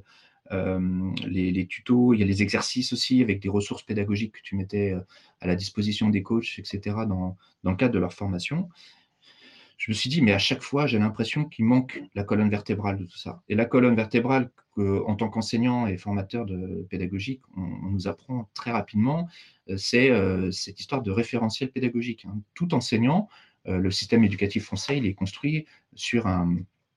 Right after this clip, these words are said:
un référentiel, euh, pédagogique, donc un référentiel de compétences. Et, euh, alors, je t'avoue, je suis plus trop au fait et je pense que ça a évolué, mais chaque fois qu'il y a un nouveau ministre, euh, de l'Éducation, il change un peu ce, ce référentiel. Mais,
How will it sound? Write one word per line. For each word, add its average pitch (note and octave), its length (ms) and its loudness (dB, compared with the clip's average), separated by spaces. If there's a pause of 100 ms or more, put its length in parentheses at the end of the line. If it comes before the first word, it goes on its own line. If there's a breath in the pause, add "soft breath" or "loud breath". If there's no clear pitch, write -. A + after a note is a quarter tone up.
(240)
un - 100 -8
référentiel, A#2+ 680 4
euh, F2+ 140 6
pédagogique, F#2 640 0
donc F#2 220 -4
un G2+ 60 -6
référentiel G2+ 440 -4
de F#2 80 -2
compétences. G#2 640 -2 (560 loud breath)
Et, G2 240 6
euh, F2+ 360 6
alors, F#2 160 -2
je - 80 -12
t'avoue, G#2+ 140 0
je - 80 -10
suis - 80 -18
plus - 100 -20
trop G2 220 0
au G2+ 60 4
fait G2+ 300 0
et - 20 -4
je E2+ 140 -8
pense G2+ 180 -4
que - 60 -20
ça F#2+ 80 -4
a F2+ 40 0
évolué, A2+ 460 4
mais F2+ 300 2
chaque G2+ 240 -6
fois F#2+ 340 -2
qu'il - 100 -6
y - 20 0
a - 20 2
un F#2 40 2
nouveau F#2 160 4
ministre, G2 440 2
euh, F2 80 -2
de F2 60 -4
l'Éducation, F2+ 580 -2
il G2+ 80 -6
change F#2 240 -4
un F2+ 80 -6
peu G2 160 -8
ce, - 240 -12
ce - 120 -14
référentiel. G2 500 -8
Mais, F#2+ 180 -4